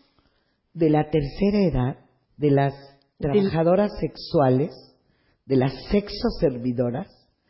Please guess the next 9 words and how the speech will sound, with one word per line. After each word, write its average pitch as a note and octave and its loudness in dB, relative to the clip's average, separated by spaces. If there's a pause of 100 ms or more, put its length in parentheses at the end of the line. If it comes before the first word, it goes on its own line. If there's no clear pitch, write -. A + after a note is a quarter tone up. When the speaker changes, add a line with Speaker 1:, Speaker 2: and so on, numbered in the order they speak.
(100)
Speaker 1:
de D3+ 0
los D#3 2
grupos F#3+ 2
vulnerables, E3+ 2 (320)
son C#4+ 0
puras E4 2
palabras G#3 4 (560)
que G3 2
políticamente G3 0